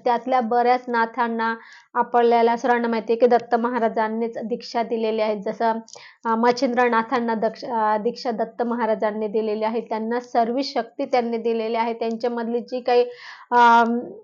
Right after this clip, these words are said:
ऊर्जा होती, जी काही त्यांच्यामध्ये शक्ती होती, जी आप-, नाथांमध्ये आपल्याला सर्वांना माहिती आहे, खूप मोठी शक्ती आहे, खूप मोठी ऊर्जा आहे. आणि नाथांकडे शाबरी विद्या होती,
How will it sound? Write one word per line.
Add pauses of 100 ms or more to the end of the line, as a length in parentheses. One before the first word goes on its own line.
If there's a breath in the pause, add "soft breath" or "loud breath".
(140)
ऊर्जा
होती,
जी
काही
त्यांच्यामध्ये
शक्ती
होती,
जी
आप-,
नाथांमध्ये
आपल्याला
सर्वांना
माहिती
आहे,
खूप
मोठी
शक्ती
आहे,
खूप
मोठी
ऊर्जा
आहे. (440 loud breath)
आणि
नाथांकडे
शाबरी
विद्या
होती,